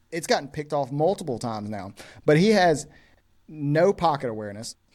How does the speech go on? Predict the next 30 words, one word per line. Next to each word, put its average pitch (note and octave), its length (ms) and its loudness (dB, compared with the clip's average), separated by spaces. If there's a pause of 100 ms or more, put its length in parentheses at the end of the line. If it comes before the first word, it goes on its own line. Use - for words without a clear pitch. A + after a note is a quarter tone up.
(260)
He F#3 200 2
has D#3 520 4 (280)
no F#3 760 2 (560)
s-, - 380 -2 (440)
uh, C#3 260 4
short F3 460 2
to D3+ 100 0
mid-range D#3+ 520 2
accuracy. C3+ 560 0
It's C3+ 160 -4
just E3 200 0
floating E3+ 400 2
it D#3 80 0
over D#3 180 4
the C3+ 100 -4
top C#3 400 0
and B2 180 -4
hoping C#3+ 340 2
that B2 140 -2
one C#3 160 0
of B2 60 0
his B2+ 120 -2
big B2+ 200 0
tight B2+ 220 2
ends A#2+ 180 0
can A#2+ 120 -2
make A#2 160 -2
a A2 40 -6
play. A#2+ 280 -4
Like, A#2+ 180 -8